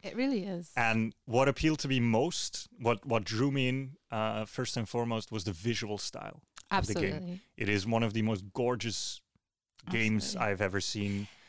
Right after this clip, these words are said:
Speaker 2: The U I design is on
Speaker 1: <laughs>
Speaker 2: point.
Speaker 1: It
Speaker 2: It's
Speaker 1: really,
Speaker 2: just
Speaker 1: yeah.
Speaker 2: amazing.
Speaker 1: For me, it was my very first Perf-, Persona game. I'd
Speaker 2: Same for me.
Speaker 1: never played a Persona
Speaker 2: Yeah.
Speaker 1: game before. Uh, we have Persona four Golden now as well, but I haven't had the time to check it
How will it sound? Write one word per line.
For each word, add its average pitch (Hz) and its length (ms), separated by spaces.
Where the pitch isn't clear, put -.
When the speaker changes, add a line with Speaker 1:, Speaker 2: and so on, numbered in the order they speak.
Speaker 2:
The 110 120
U 107 280
I 131 200
design 98 420
is - 300
on - 180
Speaker 1:
<laughs> 156 300
Speaker 2:
point. 160 340
Speaker 1:
It 214 120
Speaker 2:
It's 202 80
Speaker 1:
really, 190 280
Speaker 2:
just 123 200
Speaker 1:
yeah. 160 300
Speaker 2:
amazing. 117 600
Speaker 1:
For 220 120
me, 285 140
it 381 60
was 285 140
my 233 120
very 214 260
first - 360
Perf-, - 200
Persona 165 460
game. 175 300
I'd 165 120
Speaker 2:
Same 107 200
for 165 140
me. - 160
Speaker 1:
never 190 360
played 180 260
a 175 40
Persona 165 360
Speaker 2:
Yeah. 165 160
Speaker 1:
game 175 80
before. 160 540
Uh, 170 420
we 196 140
have 226 260
Persona 202 320
four 190 200
Golden 214 580
now 208 240
as 185 140
well, 160 340
but - 140
I 160 100
haven't 160 560
had - 240
the - 140
time 160 260
to - 100
check - 240
it 170 60